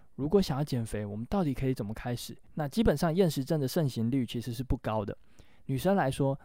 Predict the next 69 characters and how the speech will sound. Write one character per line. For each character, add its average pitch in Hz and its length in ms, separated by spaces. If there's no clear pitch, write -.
大 131 180
约 123 160
是 147 100
百 101 160
分 151 160
之 170 140
零 139 180
点 120 240
九， - 240
男 139 200
生 202 200
来 143 120
说 131 200
呢 117 200
是 - 140
百 - 160
分 135 160
之 147 100
零 123 200
点 123 180
三。 107 260
但 165 200
是 160 200
啊， 110 140
厌 185 200
食 143 140
症 151 180
好 170 240
发 147 200
的 139 100
年 123 260
龄 117 300
比 - 80
较 147 160
小 - 220
啊， - 240
大 135 140
约 131 140
是 127 220
十 127 320
五 147 180
到 131 140
十 - 160
九 104 160
岁， - 240
所 160 240
以 180 120
说 156 300
集 139 140
中 190 180
在 196 100
青 175 220
少 180 160
年 123 180
的 117 80
程 117 220
度 139 140
来 107 120
说 113 220
的 107 80
话， 101 240
那 127 320
厌 170 180
食 143 120
症 143 180
的 120 80
盛 147 160
行 120 160
率 123 180